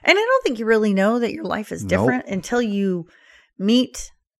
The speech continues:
Speaker 1: and marry someone and you're like,
Speaker 2: It's marriage that does it.
Speaker 1: Yeah. And you're like, "Wow, your family's weird."
Speaker 2: Yeah.
Speaker 1: And you're like, they're like, "No,
Speaker 2: No.
Speaker 1: it might be
Speaker 2: You're
Speaker 1: yours."
Speaker 2: <laughs> weird. Yeah.
Speaker 1: Mm-hmm.
Speaker 2: There's almost always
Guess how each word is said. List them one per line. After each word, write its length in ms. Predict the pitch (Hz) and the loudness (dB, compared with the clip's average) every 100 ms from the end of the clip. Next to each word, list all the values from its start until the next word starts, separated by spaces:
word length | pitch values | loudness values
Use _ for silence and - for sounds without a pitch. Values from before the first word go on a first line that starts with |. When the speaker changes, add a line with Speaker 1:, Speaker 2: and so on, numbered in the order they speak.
| _ | _
Speaker 1:
and 160 | 196 196 | -2 0
marry 260 | 190 220 214 | 2 2 2
someone 360 | - 196 175 | -2 -2 -2
and 100 | 180 | -2
you're 100 | 180 | -2
like, 200 | 175 156 | 0 0
Speaker 2:
It's 160 | 127 - | -2 -2
marriage 520 | 127 135 139 104 76 | 0 4 4 2 -2
that 180 | 90 82 | -4 -2
does 260 | 87 73 - | -2 -2 -4
it. 60 | |
Speaker 1:
Yeah. 260 | 214 220 160 - _ _ - | -2 0 -2 -8 _ _ -6
And 220 | 220 233 | -2 0
you're 120 | 240 | 2
like, 320 | 220 175 - _ _ | 0 -2 -6 _ _
"Wow, 100 | 202 | -6
your 200 | 226 214 | -2 -2
family's 540 | 277 294 285 262 196 180 | -2 0 0 0 -4 -6
weird." 540 | 180 185 202 196 175 | -8 -6 -6 -8 -8
Speaker 2:
Yeah. 420 | 101 95 90 82 76 _ | -2 0 2 0 -8 _
Speaker 1:
And 180 | - 226 | 0 2
you're 120 | 208 202 | 2 2
like, 300 | 185 175 - _ _ _ _ _ | 0 0 -10 _ _ _ _ _
they're 200 | 202 220 | -4 -4
like, 120 | 208 196 | -2 -6
"No, 460 | 196 214 262 311 - _ - | -6 -4 -6 -8 -14 _ -10
Speaker 2:
No. 140 | 92 | 0
Speaker 1:
it 140 | 226 233 | 2 2
might 260 | 240 277 | -2 -6
be 140 | 202 240 | -4 -2
Speaker 2:
You're 320 | 226 208 220 | 0 2 2
Speaker 1:
yours." 40 | - | 4
Speaker 2:
<laughs> 340 | 196 156 - | 4 2 0
weird. 340 | 196 - - - - - - - - _ _ _ _ _ - - - - _ | 0 0 -4 -10 -12 -16 -18 -18 -18 _ _ _ _ _ -20 -20 -20 -20 _
Yeah. 320 | 113 104 78 - _ _ _ _ | 0 2 0 -6 _ _ _ _
Speaker 1:
Mm-hmm. 160 | 202 180 | -6 0
Speaker 2:
There's 180 | 196 202 | 2 2
almost 400 | 143 165 160 - | 0 2 2 2
always 640 | 110 110 104 92 82 - | 2 4 2 0 -6 -12